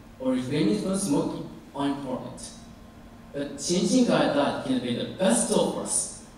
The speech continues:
to be an asthma defensive person. To avoid the inflammation,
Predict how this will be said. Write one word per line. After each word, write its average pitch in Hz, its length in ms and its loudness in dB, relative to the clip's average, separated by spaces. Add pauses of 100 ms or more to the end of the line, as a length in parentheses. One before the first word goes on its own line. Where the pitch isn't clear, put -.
(120)
to 143 100 -2
be 139 80 0
an 107 260 -4
asthma 175 680 -4
defensive 143 440 -6
person. 113 320 -12 (1400)
To 196 160 2
avoid - 280 6
the - 120 0
inflammation, - 600 -2